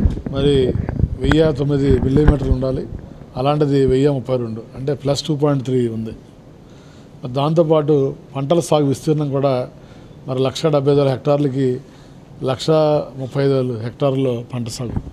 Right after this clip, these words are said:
అంటే సుమారు ఎనభై తొమ్మిది శాతం. మరి దీంతో పాటు మరి రైతు భరోసా, అలా విత్తనాల సరఫరా,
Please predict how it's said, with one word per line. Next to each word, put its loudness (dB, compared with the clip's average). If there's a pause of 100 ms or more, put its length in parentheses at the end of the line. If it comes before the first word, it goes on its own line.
(340)
అంటే -2
సుమారు 0
ఎనభై -2
తొమ్మిది -6
శాతం. 0 (1000)
మరి -4
దీంతో 4
పాటు 2 (840)
మరి -2
రైతు 2
భరోసా, 2 (1300)
అలా -4
విత్తనాల 0
సరఫరా, -2